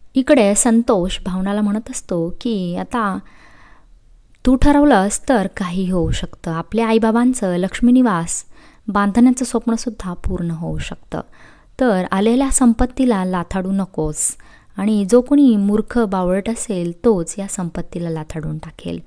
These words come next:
तर तू थोडासा विचार कर आणि आपल्या आईबाबांचं स्वप्न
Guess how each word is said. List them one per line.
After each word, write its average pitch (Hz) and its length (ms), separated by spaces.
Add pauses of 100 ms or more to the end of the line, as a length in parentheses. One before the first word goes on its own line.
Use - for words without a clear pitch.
(540)
तर 254 60 (120)
तू 269 220
थोडासा 254 360
विचार 254 400
कर 185 340 (200)
आणि 196 340
आपल्या 185 300
आईबाबांचं 202 440
स्वप्न 226 400